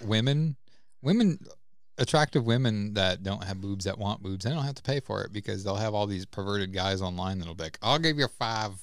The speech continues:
thousand dollars to get that done." And then it's just like, these perverted guys that give the money because they gave the money, like, the, the deal that they make with some of these girls is, like, they can touch 'em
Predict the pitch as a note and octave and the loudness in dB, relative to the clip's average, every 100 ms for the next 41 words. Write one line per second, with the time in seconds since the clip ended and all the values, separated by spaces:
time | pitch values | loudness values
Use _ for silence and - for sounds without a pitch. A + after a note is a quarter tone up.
0 | - - A2 A2+ A2+ G#2+ G#2 G#2 G#2 G#2 | -16 -4 0 0 -2 -4 -4 -4 -2 -2
1 | G#2 F2+ G#2+ G#2 G#2 G2 G2+ A2 A#2+ C3 | -2 -4 -8 -4 -4 -2 -4 -2 -2 -4
2 | - - - - - - A2 C3 C3+ - | -8 -20 -20 -20 -20 -6 0 2 0 -2
3 | - - F#2+ F2+ - - - - - - | -2 0 -2 -2 -10 -18 -20 -20 -20 -20
4 | C#3 B2 A2 - - A#2+ A2 A2+ G2 F#2 | -6 -2 -2 -4 -4 0 2 0 0 2
5 | G2 G2+ G2 G#2 G#2 G2+ F2+ F2 G2+ A2+ | 4 4 0 0 -2 -2 -4 -2 -2 -2
6 | A#2 G2+ A2+ G2 G#2 G#2 G#2 F#2+ F#2 F2 | -2 -4 -4 -2 -2 0 0 0 -2 -2
7 | G2 G#2 G#2+ G#2 - F#2+ - G2+ F#2 - | -2 -2 -4 -8 -8 -10 -8 -8 -8 -8
8 | G#2 A2 F#2+ G#2 G#2 G#2 F2+ F#2 F2 F#2 | -8 -8 -2 0 2 0 -2 -4 -2 -4
9 | A#2 - A2 G2+ G2 - G#2 G#2+ G2 E2+ | -4 -4 -4 -2 -4 -2 -2 0 -2 -4
10 | E2+ E2 - - - - - - G#2 G2+ | -4 -6 -8 -18 -20 -20 -20 -20 -10 -2
11 | G2+ - F#2 D#2+ E2+ - G2 - F2 | -2 0 -4 -4 -10 -12 -8 -6 -6